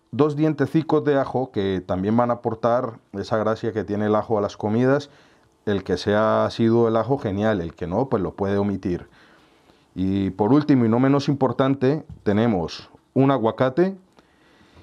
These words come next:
y queso. Yo os había dicho que mozzarella o queso latino es el queso que, que en este caso, lo mismo con la carne, el queso que más os guste.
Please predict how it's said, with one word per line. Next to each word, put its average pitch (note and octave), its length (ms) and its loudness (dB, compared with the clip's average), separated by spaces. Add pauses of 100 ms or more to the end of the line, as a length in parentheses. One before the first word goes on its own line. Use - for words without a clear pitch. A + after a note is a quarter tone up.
(360)
y C3+ 120 6
queso. C#3 420 0
Yo B2+ 320 2
os C#3+ 160 0
había C#3 160 4
dicho C#3+ 280 2
que C3 120 0
mozzarella C3 760 2
o G#2 640 0
queso A#2+ 300 0
latino C#3 480 2
es A#2+ 100 -6
el A#2+ 220 0
queso C3+ 320 -2
que, F2+ 400 -2
que E2+ 100 -6
en D#2+ 240 -6
este F2+ 240 -4
caso, A2 320 -2
lo D#2+ 140 -4
mismo A2+ 260 2
con B2 140 0
la A#2+ 120 0
carne, F#2 320 -4
el E2+ 120 -6
queso A#2 280 -4
que A2+ 120 -4
más G#2 240 -2
os G#2+ 120 -2
guste. F2+ 400 -6